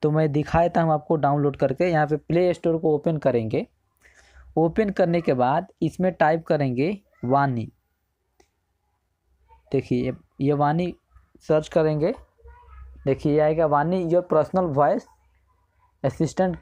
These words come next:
कॉल आंसर, ठीक है। तो ये जो है हम already डाउनलोड कर चुके हैं। यह अपडेट का ऑप्शन आया है, इसे अपडेट मांग रहा है, तो अपडेट कर लेते हैं। ये नेट का स्पीड स्लो है, तो तब तक के लिए वीडियो को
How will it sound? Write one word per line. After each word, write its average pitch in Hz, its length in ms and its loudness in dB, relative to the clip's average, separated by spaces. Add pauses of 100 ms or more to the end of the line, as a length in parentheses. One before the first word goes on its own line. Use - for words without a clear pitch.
(240)
कॉल 160 260 2
आंसर, 120 440 -2 (580)
ठीक 165 220 -2
है। 220 120 -2 (1000)
तो 156 100 2
ये 170 200 2
जो 196 160 2
है 175 360 2 (1600)
हम 156 180 0
already 175 380 2
डाउनलोड 165 440 2
कर 170 160 2
चुके 160 300 -2
हैं। 147 120 2
यह 160 220 2
अपडेट 156 480 0
का 180 120 0 (420)
ऑप्शन 147 320 0
आया 139 160 4
है, 139 140 2
इसे 147 120 -2
अपडेट 147 400 0
मांग 135 220 0
रहा 113 200 2
है, 110 200 -2 (360)
तो 160 60 2
अपडेट 151 380 0
कर 156 200 2
लेते 127 260 0
हैं। 131 220 -2 (1300)
ये 147 100 2
नेट 170 260 0
का 190 160 2
स्पीड 185 240 -2
स्लो 170 380 0
है, 156 300 0 (480)
तो 151 140 2
तब 156 280 0
तक 170 120 0
के 180 60 -4
लिए 170 120 0
वीडियो 156 280 0
को - 160 -2